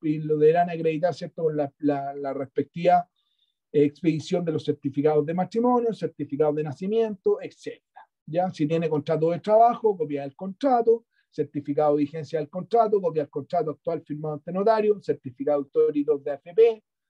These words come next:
certificado histórico de cotizaciones de salud. Si trabaja honorario, ¿cierto? Por cuenta propia, tendrá que tener copia de la organización de actividades, de relación de impuesto a la renta, copia del contrato actual firmado ante notario, etcétera. Se emite boleta electrónica,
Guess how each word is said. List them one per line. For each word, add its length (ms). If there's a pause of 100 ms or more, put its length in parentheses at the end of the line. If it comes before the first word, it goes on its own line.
(140)
certificado 680
histórico 440
de 60
cotizaciones 480
de 80
salud. 400 (580)
Si 160
trabaja 400
honorario, 640 (340)
¿cierto? 420
Por 140
cuenta 320
propia, 480 (180)
tendrá 300
que 100
tener 300
copia 260
de 60
la 40
organización 360
de 80
actividades, 720
de 80
relación 420
de 80
impuesto 340
a 40
la 100
renta, 520 (300)
copia 260
del 100
contrato 440
actual 300
firmado 380
ante 200
notario, 460
etcétera. 580
Se 140
emite 200
boleta 300
electrónica, 680